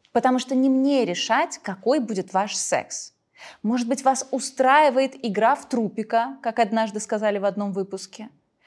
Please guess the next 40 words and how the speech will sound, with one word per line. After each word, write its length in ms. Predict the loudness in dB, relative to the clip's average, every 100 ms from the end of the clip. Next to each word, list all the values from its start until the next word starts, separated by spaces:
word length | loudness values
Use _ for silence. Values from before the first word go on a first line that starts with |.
| -20 -4
Может 340 | 2 4 4 2
быть, 240 | 0 0
вам 260 | 4 4 2
это 220 | -2 0
нравится, 680 | 0 2 2 0 -4 -8 -8
может 360 | -4 -2 -2 -2
быть, 280 | -2 -2
вы 340 | 0 0 0 -4
вообще 840 | 2 4 4 0 -6 -2 0 0 -2 -2
не 200 | 0 0
паритесь 640 | 2 4 6 4 -2 -2
об 160 | 0
этом, 260 | -2 -4 2
вы 100 | 4
об 100 | 4
этом 320 | 2 2 2
не 160 | 2 2
думаете. 640 | 0 -2 -4 -8 -14 -16 _ _ _ -20 -6 -2
Почему 580 | 2 4 6 6 2 -4
я 420 | 4 8 8 6
должна 460 | 4 2 2 2
вам 160 | 2 0
что-то 300 | -4 -8 -6
навязывать? 640 | -4 4 4 4 0 -10
Какое 360 | -8 -6 2 4
я 220 | 4 2
имею 260 | 2 0 -2
право 480 | 0 4 6 6 2
на 200 | -2 -6
это? 240 | -12 -20 _ -4
Никакого, 600 | 0 0 0 4 4 4
как 180 | 0 -6
и 40 |
все 260 | -6 2 2
остальные, 460 | 2 -2 0 0
кто 180 | 0 -2
рассказывают 640 | -2 0 0 0 -2 -4
про 100 | -6
какие-то 420 | -6 -6 -4 0 0
очередные 640 | 0 -4 -2 0 0